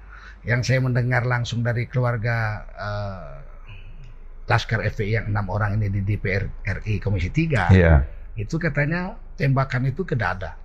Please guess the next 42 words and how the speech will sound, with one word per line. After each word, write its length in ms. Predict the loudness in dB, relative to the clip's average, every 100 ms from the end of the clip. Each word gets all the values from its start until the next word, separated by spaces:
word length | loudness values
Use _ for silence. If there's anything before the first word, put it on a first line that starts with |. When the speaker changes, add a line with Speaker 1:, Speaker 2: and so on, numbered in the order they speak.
| -14 -14 -14 -14 -14 -14 -10
Speaker 1:
Jadi 240 | -2 0 2
ke 60 |
arah 160 | 2 2
jantung 400 | 2 -2 -2 -2
ada 80 | 0
yang 160 | 0
dua 160 | 0 0
tembakan, 560 | 0 0 0 -2 -4 -4
ada 80 |
tiga 240 | -4 -6 -4
tembakan. 480 | -6 -8 -10 -12 -16 -18 -20 -20 -20 -14
Bahkan 220 | -6 -2 0
ada 160 | 2
yang 160 | 2 2
kena 240 | 2 2
mata 240 | 2 2 0
kiri 320 | 0 0 2
tembus 240 | 2 2
ke 120 | 0
belakang. 440 | 0 0 0 -2 2 8
Speaker 2:
Iya. 240 | 10 8 4 -14 -8
Speaker 1:
Kalau 400 | -2 0 0 2
ini 420 | 4 6 6 4
terjadi 320 | 2 2 4 4
tembak 320 | 4 6 6
menembak 400 | 4 4 6 6
rasanya 320 | 6 4 4
rumit, 320 | 2 2 0 -2
nggak 180 | -4 0
mungkin 380 | 0 0 0 2
dari 240 | 2 2
dalam 240 | 2 2
mobil 320 | 0 0 0 4
tembak 240 | 4 4
menembak 380 | 4 2 2 2 0
keluar, 480 | 0 4 4 4 -4
kenanya 400 | -2 2 2 2
jantung 560 | 2 2 2 -2 -2 -2 -10 -12 -4
sama 240 | 0 2 2
mata 320 | 0 0 -2
itu 160 | 0
kan 240 | -2 -2